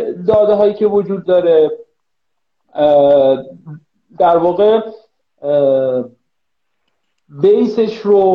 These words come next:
آقایان کوپر، بنکر و چارلز، اه، پایه‌گذاری کردن. که اصطلاحاً با مدل سی سی آر شناخته می‌شه و اولین مدلی بود که توی تحلیل پوشش داده یک مدل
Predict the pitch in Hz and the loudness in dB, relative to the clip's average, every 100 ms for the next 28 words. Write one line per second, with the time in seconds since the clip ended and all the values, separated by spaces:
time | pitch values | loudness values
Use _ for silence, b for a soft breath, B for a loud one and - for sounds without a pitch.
0 | 175 170 151 143 143 156 180 180 - - | 0 0 0 2 2 0 0 -4 -8 -6
1 | 151 - 156 160 170 170 147 135 127 123 | -6 0 2 2 0 0 -2 -2 -4 -6
2 | 151 156 170 143 127 - - 139 139 151 | -2 0 2 0 -2 -6 -4 -2 0 0
3 | 165 165 - _ _ _ _ 135 135 - | -2 -8 -14 _ _ _ _ -20 -20 -20
4 | - 156 147 139 143 - - 135 - _ | -12 -4 0 2 0 0 -4 -8 -12 _
5 | - 147 143 139 143 143 170 170 131 123 | -2 0 2 2 2 0 0 0 0 0
6 | 123 120 120 - _ _ _ _ _ - | -2 -4 -10 -18 _ _ _ _ _ -4
7 | 175 165 156 151 147 - - 160 - 190 | 2 4 4 4 0 -2 -8 -10 -2 0
8 | 175 180 214 180 170 160 160 165 185 196 | 2 0 -2 -2 -2 -2 -2 0 0 2
9 | 190 185 - 160 147 151 151 156 165 - | 2 -2 -8 -12 -6 -4 0 0 0 -2
10 | 147 131 127 160 170 165 165 - 147 147 | -2 -2 -2 -6 -8 -4 -2 0 0 0
11 | 147 156 151 151 180 190 185 202 _ 156 | 0 -2 -4 -2 -2 -2 -6 -16 _ -20
12 | - 185 175 143 135 - 147 139 143 135 | -12 -8 -2 -2 -2 -10 -20 -8 -2 0
13 | 156 165 160 143 139 156 | 0 -2 -4 -10 -4 -2